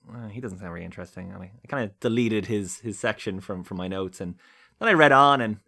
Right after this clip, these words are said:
uh, I went back and I reinstated him <laughs> because he's a, he's a, uh,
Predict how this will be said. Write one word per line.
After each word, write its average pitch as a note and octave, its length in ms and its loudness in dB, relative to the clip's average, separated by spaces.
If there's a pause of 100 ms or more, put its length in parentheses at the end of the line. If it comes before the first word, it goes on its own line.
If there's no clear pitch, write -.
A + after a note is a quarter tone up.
(580)
uh, A#2 40 -6
I A#2 240 0
went D#3+ 160 -2
back B2 180 6
and A2 80 -2
I G2+ 60 -2
reinstated G2 560 -4
him F2+ 100 -12
<laughs> - 0 -
because - 380 0
he's - 260 4
a, E3 240 8 (320)
he's D#3 220 0
a, C#3 320 2
uh, A2+ 400 -2